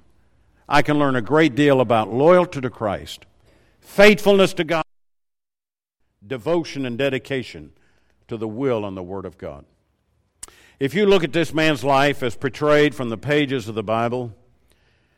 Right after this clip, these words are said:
and you're saying, "Yes, I've made mistakes too," then let's make correction about it right now. Yeah, I can relate to Aaron of the mistake which he made, and I've done a lot of excuse making,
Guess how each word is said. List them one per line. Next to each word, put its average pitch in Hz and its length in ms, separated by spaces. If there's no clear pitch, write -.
and 127 120
you're 143 80
saying, 139 340
"Yes, 160 320
I've 160 200
made 156 200
mistakes 139 460
too," 117 380
then 156 140
let's 190 220
make 175 180
correction 156 540
about 127 260
it 131 100
right 131 220
now. 113 360
Yeah, 170 280
I 190 80
can 180 200
relate 170 360
to 151 120
Aaron 147 320
of 131 120
the 127 80
mistake 143 500
which 135 160
he 135 100
made, 131 300
and 147 140
I've 190 180
done 202 160
a 196 60
lot 190 200
of 175 80
excuse 165 480
making, 151 420